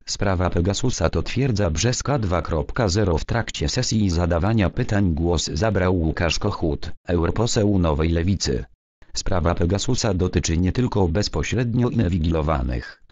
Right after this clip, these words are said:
„Ofiarami są tu przecież także rodziny, przyjaciele, a w przypadku Krzysztofa Brejzy również obywatele,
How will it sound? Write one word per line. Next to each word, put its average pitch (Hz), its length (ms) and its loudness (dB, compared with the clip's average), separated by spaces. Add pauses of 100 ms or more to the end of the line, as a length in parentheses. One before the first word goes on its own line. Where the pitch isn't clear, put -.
„Ofiarami 90 580 2
są 71 240 -2
tu 90 180 -2
przecież 113 400 -2
także 98 380 0
rodziny, 82 480 0 (200)
przyjaciele, 98 680 -2 (180)
a 110 100 -2
w - 100 -8
przypadku 113 580 -2
Krzysztofa 85 560 0
Brejzy 92 380 0
również 101 440 2
obywatele, 92 680 0